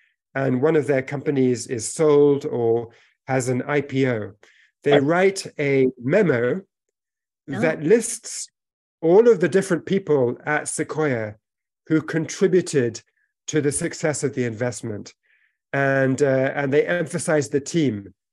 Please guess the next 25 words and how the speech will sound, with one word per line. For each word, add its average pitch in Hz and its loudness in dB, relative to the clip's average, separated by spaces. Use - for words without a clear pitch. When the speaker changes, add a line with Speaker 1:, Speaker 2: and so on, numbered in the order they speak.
Speaker 1:
not 143 -2
the 131 0
individual. 113 -6
Speaker 2:
Is 202 -6
the 180 -4
young 214 -4
person's 254 -6
game? 262 -6
Speaker 1:
Well, 262 2
you 208 -2
know, 202 4
I 190 -2
think 233 0
it - -2
can 220 0
be 202 6
the 160 0
young 151 2
person's 147 -4
game, 135 0
partly 151 -4
because, 135 -2
you 143 -6
know, 139 2
entrepreneurs, 147 0